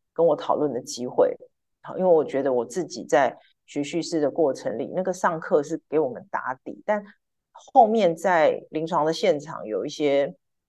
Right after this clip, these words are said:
有一些啊哈，或者是有一些很特别的时刻，我忽然知道了，哎，外化问句怎么用，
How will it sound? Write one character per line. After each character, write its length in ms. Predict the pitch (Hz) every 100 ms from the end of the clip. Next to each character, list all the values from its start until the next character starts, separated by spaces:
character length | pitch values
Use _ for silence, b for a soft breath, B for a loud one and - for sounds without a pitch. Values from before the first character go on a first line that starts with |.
| _ _
有 140 | 160
一 60 | 175
些 260 | 214 202 196
啊 80 | -
哈， 380 | 139 - 170 151
或 160 | 180 156
者 80 |
是 200 | 123 175
有 180 | 156 117
一 40 | 147
些 200 | 165 165
很 140 | 143
特 220 | - 190
别 160 | 135 117
的 80 | 135
时 280 | - 120
刻， 220 | 123 - 117
我 80 |
忽 120 | - 160
然 160 | 139
知 140 | 143 135
道 200 | 156 139
了， 100 | -
哎， 180 | 147 139
外 160 | - 170
化 160 | 160 151
问 140 | 151
句 140 | 143
怎 120 | 131 117
么 80 |
用， 260 | 139 117 -